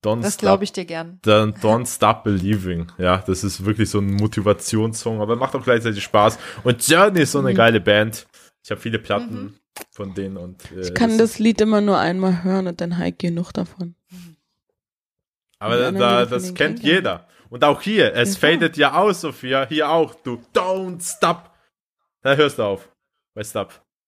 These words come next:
Speaker 2: Ja.
Speaker 1: Das
Speaker 3: Jetzt hast du's.
Speaker 1: die fünf, Top five Tony Tipp Karaoke Songs.
Speaker 3: Tonys
Speaker 2: Okay.
Speaker 3: Tipps.
Speaker 2: <laughs> Und das waren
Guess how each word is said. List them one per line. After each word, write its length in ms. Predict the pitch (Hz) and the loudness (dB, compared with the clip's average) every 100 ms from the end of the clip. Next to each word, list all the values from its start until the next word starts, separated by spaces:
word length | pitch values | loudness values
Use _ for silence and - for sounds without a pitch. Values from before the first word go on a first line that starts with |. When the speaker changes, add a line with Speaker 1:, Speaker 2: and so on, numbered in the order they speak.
| _ _ _ _ _ _ | _ _ _ _ _ _
Speaker 2:
Ja. 340 | 220 202 190 202 _ _ _ _ _ _ _ _ _ _ _ _ _ - | -12 -12 -12 -18 _ _ _ _ _ _ _ _ _ _ _ _ _ -2
Speaker 1:
Das 260 | 117 - | 0 0
Speaker 3:
Jetzt 200 | 202 196 | 0 0
hast 180 | 180 - | -2 -4
du's. 200 | 175 - - | -8 -8 -16
Speaker 1:
die 360 | 107 107 107 | -4 -2 0
fünf, 440 | 107 - 117 95 - - | -4 -6 -8 -10 -16 -4
Top 240 | 147 147 | -2 -2
five 420 | - - 131 131 - | -2 2 4 2 -2
Tony 300 | 127 120 113 | -6 -6 -6
Tipp 200 | 117 110 | -10 -8
Karaoke 440 | 110 101 98 101 | -4 -4 -4 -10
Songs. 320 | - 87 85 _ _ _ _ _ _ - - _ - | -18 -20 -20 _ _ _ _ _ _ -20 -20 _ 2
Speaker 3:
Tonys 420 | 294 302 339 311 | 4 6 4 2
Speaker 2:
Okay. 140 | - | 4
Speaker 3:
Tipps. 300 | 220 180 - - _ _ | 4 2 -10 -14 _ _
Speaker 2:
<laughs> 260 | _ - | _ -14
Und 920 | 254 101 - - 190 185 - 330 - | -6 0 4 4 2 2 2 0 2
das 320 | 208 180 - | 2 2 0
waren 340 | 190 170 180 | 0 0 -2